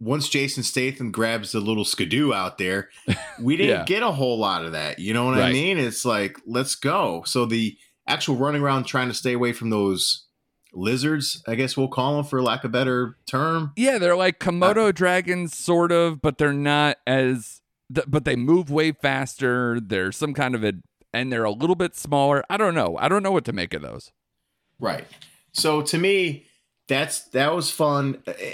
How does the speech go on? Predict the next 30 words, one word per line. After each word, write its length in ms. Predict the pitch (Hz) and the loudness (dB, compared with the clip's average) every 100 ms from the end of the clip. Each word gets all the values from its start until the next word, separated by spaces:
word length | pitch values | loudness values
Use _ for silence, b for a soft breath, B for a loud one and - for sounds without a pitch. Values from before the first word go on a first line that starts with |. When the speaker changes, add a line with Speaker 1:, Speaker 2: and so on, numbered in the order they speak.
| - | -12
Speaker 1:
they 180 | 131 147 | -4 -2
just 200 | 180 214 | -2 0
missed 180 | 196 - | 0 0
their 100 | 160 | 0
opportunity. 440 | 135 123 - 107 | 0 -4 -2 0
I 80 | 104 | 0
think 240 | 131 208 - | 0 -4 -2
sometimes 580 | 190 185 175 156 135 | -4 -4 -2 0 0
they 120 | 131 120 | 0 0
don't, 400 | 127 135 - - | 0 -2 -6 -2
like, 220 | 127 - | -2 0
I, 140 | 123 - | -2 -2
like 180 | 139 165 | -2 0
with 100 | 208 | 0
the 80 | 220 | -2
first 360 | - 240 208 - | 0 0 0 -4
one, 220 | 82 76 b b b _ - | -6 -8 b b b _ -2
like, 380 | 139 143 131 - | 2 2 0 -2
are 120 | 127 | 0
you 360 | 139 151 160 156 | 2 2 2 2
going 500 | 151 151 151 147 143 | 2 0 0 0 -2
for 380 | 139 - 135 123 | -4 -2 2 2
a 40 | |
horror 260 | 131 165 170 | 2 2 2
movie? 300 | 170 165 165 | 2 2 0
Can 220 | 165 139 | 0 0
you 120 | 127 113 | 0 0
be 220 | - 131 | 0 2
a 80 | 120 | 2
little, 320 | 127 143 | 2 0